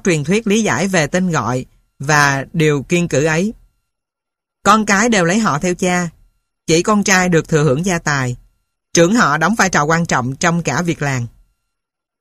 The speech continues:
Hôn nhân gia đình. Thanh niên nam nữ Tà Ôi tự do tìm hiểu nhau qua tục đi sim,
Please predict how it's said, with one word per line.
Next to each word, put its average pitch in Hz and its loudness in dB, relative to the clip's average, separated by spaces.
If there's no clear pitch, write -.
Hôn 185 2
nhân 185 2
gia 175 2
đình. 143 -4
Thanh 226 4
niên 226 4
nam 214 2
nữ 165 0
Tà 180 2
Ôi 180 2
tự 160 0
do 185 0
tìm 156 -2
hiểu 151 0
nhau 190 0
qua 185 2
tục - -4
đi 190 2
sim, 214 2